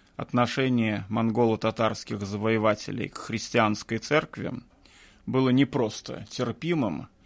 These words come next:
а весьма благоприятным. Впоследствии, когда татары приняли ислам, их отношение к христианской церкви претерпело изменения в худшую сторону.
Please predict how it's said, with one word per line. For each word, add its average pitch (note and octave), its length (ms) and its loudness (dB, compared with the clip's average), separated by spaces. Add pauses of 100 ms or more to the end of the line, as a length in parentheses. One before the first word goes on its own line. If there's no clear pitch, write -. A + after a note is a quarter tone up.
(420)
а A#2 120 2
весьма B2+ 380 2
благоприятным. A#2+ 1120 0 (1300)
Впоследствии, C3 540 2
когда A#2 280 2
татары A2+ 520 2
приняли G#2+ 600 -2
ислам, E3+ 460 -2 (560)
их E3+ 160 -6
отношение C3 600 0
к - 80 -8
христианской A#2+ 680 -2
церкви A2+ 600 -2 (540)
претерпело A#2+ 600 0
изменения A2+ 800 2
в - 80 -12
худшую A2 480 -4
сторону. - 540 -8